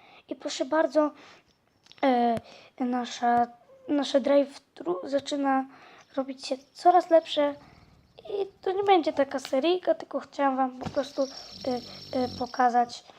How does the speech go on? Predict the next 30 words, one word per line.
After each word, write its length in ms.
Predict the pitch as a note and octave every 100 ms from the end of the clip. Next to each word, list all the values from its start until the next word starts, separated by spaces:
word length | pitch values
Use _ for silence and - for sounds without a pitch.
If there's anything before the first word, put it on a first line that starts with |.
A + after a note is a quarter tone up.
| - - _
y, 60 | B3+
właśnie, 580 | A3+ A#3+ - A#3 A3+ A#3 - A#3 A3+
y, 40 | -
tą 200 | A#3+ A#3+
grę. 180 | D4 C#4
Ale 120 | C#4+ C4
jeśli 240 | A#3 C#4
będziecie 420 | A#3+ E4 F#4 F#4+
chcieli 440 | - - E4+ D#4 D#4+ - - - -
seryjkę, 540 | - D4 C#4+ C4+ C#4+
to 360 | C#4 C4 B3 B3 -
oczywiście. 720 | F4+ F4+ D#4+ E4 - D#4+ D#4 D4+ - - - - - _
Nie 200 | C4+ D#4
wiem 180 | F4+ F4
kiedy, 380 | - D4+ D4+ D4+
ale 260 | C#4 C#4+
na 120 | C#4 C#4+
pewno 320 | E4 D#4 D#4
wam 180 | D4+ D4
powiem, 440 | D#4 C#4+ D4 D4 - - - -
kiedy, 280 | - C#4 D4+ D#4+ - -
y, 200 | C#4+ - -
się 140 | D#4
będą 280 | D4 C#4+ C#4
pojawiały 460 | D4+ D4 D4 D4+
odcinki 500 | D#4 D#4 D4+ C#4 D4 -
i 140 | C#4
jakie 360 | C#4+ C#4 C#4 B3+
odcinki, 600 | B3 - C4 A#3 - C4+
więc, 460 | B3+ B3 A#3+ -